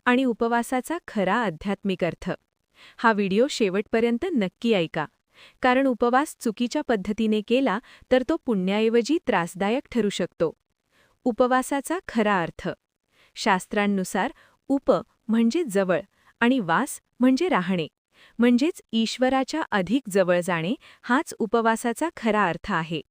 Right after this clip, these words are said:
फक्त अन्न टाळून मनात राग, द्वेष, वाईट विचार ठेवले तर तो उपवास पूर्ण होत नाही. आता पाहूयात उपवासात कराव्या अशा गोष्टी.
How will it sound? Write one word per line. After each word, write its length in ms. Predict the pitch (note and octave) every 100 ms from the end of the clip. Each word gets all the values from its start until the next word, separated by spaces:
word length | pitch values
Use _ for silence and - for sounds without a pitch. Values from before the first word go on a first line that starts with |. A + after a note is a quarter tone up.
| _ _ _ _ _
फक्त 260 | - C#4+ -
अन्न 340 | F4 A#3+ B3+ C#4
टाळून 380 | G3+ F3+ A#3 A3 F3 - -
मनात 400 | A#3 A#3+ C4 C4
राग, 400 | F#3+ F3+ F3 F3+ - -
द्वेष, 520 | F3+ F#3+ F3+ F#3 - - _
वाईट 320 | F#3+ F#3+ A#3+
विचार 340 | A3 G#3 G#3+ G3+ -
ठेवले 340 | A#3+ C#4+ C#4 - - -
तर 100 | D4 D#4
तो 60 |
उपवास 540 | D4+ A3+ A3+ A#3 E4+ -
पूर्ण 260 | A#3+ G#3+ A3
होत 240 | G3+ F3+ -
नाही. 300 | E3+ D#3+ D#3 - _ _ _ _ _
आता 240 | G3+ G3 A3+
पाहूयात 440 | G3+ E3+ F#3+ G#3+ - - _
उपवासात 600 | - A#3+ B3+ C4 C4 D4+ F4 -
कराव्या 420 | A3 G3 G3 C4+
अशा 240 | A#3 G#3+
गोष्टी. 460 | E3+ E3 - -